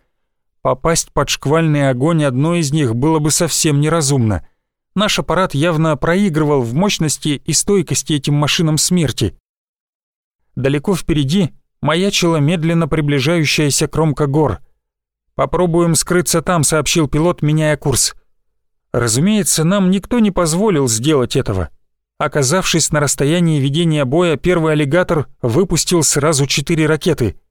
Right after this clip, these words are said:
«Держитесь!» — крикнул один из наших спасителей.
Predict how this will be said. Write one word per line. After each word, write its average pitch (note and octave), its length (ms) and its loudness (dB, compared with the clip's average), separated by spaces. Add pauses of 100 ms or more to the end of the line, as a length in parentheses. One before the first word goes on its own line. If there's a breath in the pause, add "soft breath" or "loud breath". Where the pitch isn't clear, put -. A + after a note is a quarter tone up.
(180)
«Держитесь!» — A3 1400 0
крикнул F3+ 420 0
один F3+ 240 2
из C#3+ 140 0
наших E3+ 320 0
спасителей. C#3+ 640 -2